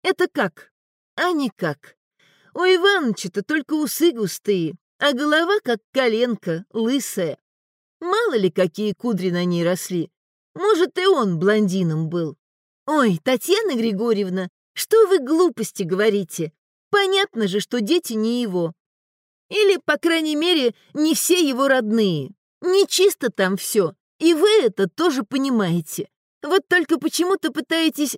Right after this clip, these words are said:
защитить его. Зачем?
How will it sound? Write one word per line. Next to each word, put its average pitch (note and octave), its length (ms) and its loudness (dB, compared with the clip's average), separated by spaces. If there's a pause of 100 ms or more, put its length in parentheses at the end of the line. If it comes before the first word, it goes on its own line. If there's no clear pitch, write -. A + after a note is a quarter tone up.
защитить D4+ 760 0
его. F3 440 -2 (260)
Зачем? D#4+ 720 0